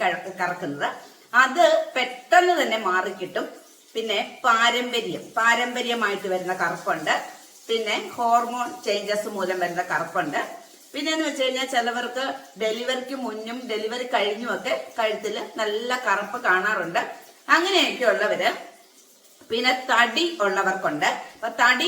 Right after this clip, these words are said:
ഉള്ളവരുടെ കറുപ്പെന്ന് പറഞ്ഞാൽ ആ തടി കുറയാതെ ഈ കറുപ്പ് അങ്ങോട്ട് മാറില്ല. പിന്നെ വെയിലൊക്കെ കൊണ്ടുള്ള കറുപ്പും,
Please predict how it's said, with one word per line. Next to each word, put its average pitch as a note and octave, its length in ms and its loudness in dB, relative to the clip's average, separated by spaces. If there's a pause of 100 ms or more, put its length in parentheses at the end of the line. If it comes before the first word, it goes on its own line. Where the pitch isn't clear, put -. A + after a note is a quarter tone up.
ഉള്ളവരുടെ C4 420 0
കറുപ്പെന്ന് G#3 420 0
പറഞ്ഞാൽ G#3 280 2
ആ - 20 -4 (180)
തടി A#3 260 4 (140)
കുറയാതെ F#3 640 4 (420)
ഈ B3 40 -2 (120)
കറുപ്പ് G3 320 4
അങ്ങോട്ട് F#3 360 2 (340)
മാറില്ല. B3 400 2 (640)
പിന്നെ A3+ 280 -2 (400)
വെയിലൊക്കെ C4+ 560 2
കൊണ്ടുള്ള G#3 380 2
കറുപ്പും, E3 360 0